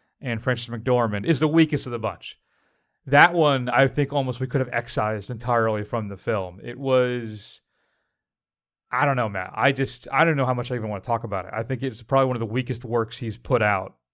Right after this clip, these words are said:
And I state, I, I, I cannot stand the Darjeeling Limited. And there's nothing in this film that's as bad as that,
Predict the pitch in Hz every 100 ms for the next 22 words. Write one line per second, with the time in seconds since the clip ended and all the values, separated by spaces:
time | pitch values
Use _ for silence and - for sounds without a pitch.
0 | 143 123 127 131 117 _ _ _ _ _
1 | - - 127 120 127 123 117 131 120 -
2 | 131 - 156 127 - 120 120 110 104 98
3 | 117 104 104 101 95 - _ _ _ 165
4 | 220 208 214 226 170 170 180 190 - 208
5 | 208 185 165 135 110 131 139 170 156 185
6 | 196 190